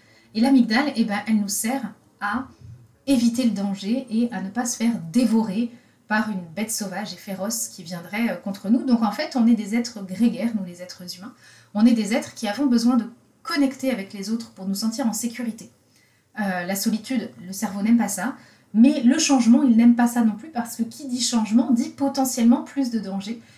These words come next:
Et donc votre cerveau va entrer en lutte contre le changement et c'est ça, ce truc qui coince. C'est que vous avez encore des leviers à passer et c'est exactement ce que je travaille en coaching avec mes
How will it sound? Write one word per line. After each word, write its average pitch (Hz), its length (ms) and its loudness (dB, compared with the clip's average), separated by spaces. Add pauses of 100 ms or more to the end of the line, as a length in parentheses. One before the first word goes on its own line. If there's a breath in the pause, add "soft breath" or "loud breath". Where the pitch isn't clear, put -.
(120)
Et 208 80 -4
donc 311 180 0
votre 247 160 0
cerveau 226 280 0
va 226 80 0
entrer 214 260 -4
en 196 80 0
lutte 202 340 -6 (160)
contre 226 260 -4
le 196 40 -8
changement 208 480 -2
et - 80 -2
c'est 220 160 -4
ça, - 400 -6
ce - 180 -14
truc 196 280 -18
qui 190 160 -20
coince. - 380 -14 (280 soft breath)
C'est 240 220 0
que 240 360 4
vous 269 200 0
avez 233 300 2
encore 220 320 -2
des 185 100 -10
leviers 185 420 -8
à - 80 -6
passer 208 400 -6 (480 soft breath)
et 240 80 2
c'est 247 160 2
exactement 247 480 2
ce - 80 -2
que 233 100 -10
je 233 60 -6
travaille 226 300 0
en 220 80 0
coaching 214 600 0
avec 196 380 -6
mes 196 260 -4